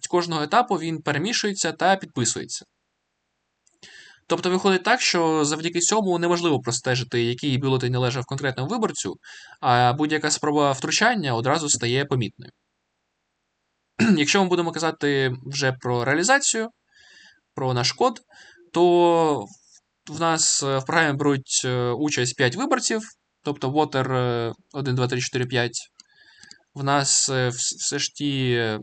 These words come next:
кандидати, варіанти, це червоний та синій. І тут, е, у кожного виборця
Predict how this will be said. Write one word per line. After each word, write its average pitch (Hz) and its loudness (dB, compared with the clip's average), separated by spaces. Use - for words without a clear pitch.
кандидати, 180 2
варіанти, 160 2
це 127 0
червоний 131 0
та 123 -2
синій. 127 0
І 156 -2
тут, 151 -4
е, 127 0
у 123 0
кожного 139 0
виборця 143 0